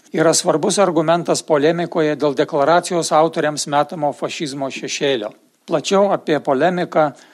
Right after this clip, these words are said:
galima paskaityti Kęstučio Skrupskelio straipsnį Tariamasis jaunųjų katalikų fašizmas, publikuotas Naujajame židinyje dvidešimt devintų metų ketvirtajame numeryje.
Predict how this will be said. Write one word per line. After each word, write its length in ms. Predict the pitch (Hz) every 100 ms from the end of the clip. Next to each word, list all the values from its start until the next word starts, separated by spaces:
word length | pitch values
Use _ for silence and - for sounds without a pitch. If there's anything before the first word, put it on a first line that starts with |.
| _ _ _ 151
galima 320 | 156 160 151
paskaityti 800 | 160 160 196 135 185 175 170 147 _ _
Kęstučio 480 | 170 - 185 - 160
Skrupskelio 640 | - 170 175 - 147 120
straipsnį 560 | 120 - 147 151 - 147
Tariamasis 800 | 147 131 127 151 - 156 - - _ _ -
jaunųjų 480 | 135 135 151 156 139
katalikų 600 | 139 - 131 151 - 127 123 _
fašizmas, 560 | - 113 175 170 156 143
publikuotas 580 | - 120 120 - 202 156 135
Naujajame 460 | 127 131 139 135 120
židinyje 360 | 123 117 151 131
dvidešimt 340 | 135 117 147
devintų 380 | 131 120 120 170
metų 320 | 139 139 151 127 -
ketvirtajame 640 | 208 - 156 110 135 131 123
numeryje. 460 | 127 135 120 101